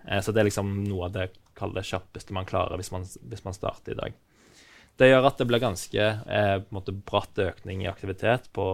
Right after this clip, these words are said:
prosjekter fra, ehm, fra tjuefem og utover, som gjør at disse, eh, det med like innenfor spacet her er jo, eh, s-, de som er,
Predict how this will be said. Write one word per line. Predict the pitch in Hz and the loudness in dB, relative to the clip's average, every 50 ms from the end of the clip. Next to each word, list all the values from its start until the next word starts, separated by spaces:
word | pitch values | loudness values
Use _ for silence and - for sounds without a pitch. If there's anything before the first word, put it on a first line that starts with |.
| 95 92 | -4 -6
prosjekter | - - 92 - 95 95 - - 101 98 | -8 -10 -10 -8 -10 -8 -8 -8 -8 -6
fra, | - 101 95 92 92 92 95 95 98 - - | -2 0 0 2 2 0 -2 -4 -6 -10 -8
ehm, | 95 92 92 92 95 92 90 90 92 92 90 92 98 101 104 101 - - - - - - 123 | -8 -6 -6 -4 -4 -6 -6 -8 -8 -8 -8 -8 -8 -10 -10 -10 -12 -14 -14 -16 -16 -18 -20
fra | - - 104 98 | -8 -6 -6 -4
tjuefem | - - 101 - 101 98 95 98 | -4 -4 -4 -2 -2 -2 -2 -4
og | 95 - | -6 -4
utover, | - 131 139 165 175 - - - - - - - - - - _ _ - | 0 2 2 2 2 0 -6 -20 -20 -20 -20 -20 -20 -20 -20 _ _ -8
som | - - 113 | -2 2 4
gjør | 110 107 104 | 6 6 6
at | 104 110 104 | 6 6 4
disse, | 104 - - - 101 95 95 95 - - - - - | 4 2 2 0 0 0 0 0 -2 -8 -12 -8 -4
eh, | - 92 92 92 92 90 90 90 92 - 90 | -4 -2 -2 -2 -2 -2 -4 -4 -6 -6 -8
det | 92 92 - - 101 104 104 98 | -10 -10 -12 -12 -12 -6 -4 -2
med | 98 101 101 | -2 0 0
like | 107 107 110 101 101 98 - - | 0 0 -2 -4 -6 -8 -8 -6
innenfor | - 107 98 - - | -6 -6 -6 -6 -8
spacet | 101 - 107 104 104 - - 98 | -6 -2 -2 -2 -2 -2 2 4
her | 110 120 127 123 113 | 6 6 6 6 6
er | 101 95 95 | 4 4 4
jo, | 95 95 95 92 - - - | 2 2 0 -2 -6 -10 -6
eh, | 92 90 87 87 87 87 87 87 87 87 - | -2 -2 0 0 0 -2 -2 -2 -4 -6 -6
s-, | - - - - - - - 104 107 113 110 - - - _ - 113 | -8 -10 -12 -12 -14 -14 -14 -14 -14 -14 -16 -20 -20 -20 _ -14 -10
de | 113 104 95 92 | -6 -6 -6 -6
som | - 92 92 92 | -6 -8 -8 -6
er, | - - 87 85 82 82 80 - | -4 -4 -4 -2 -2 -4 -6 -8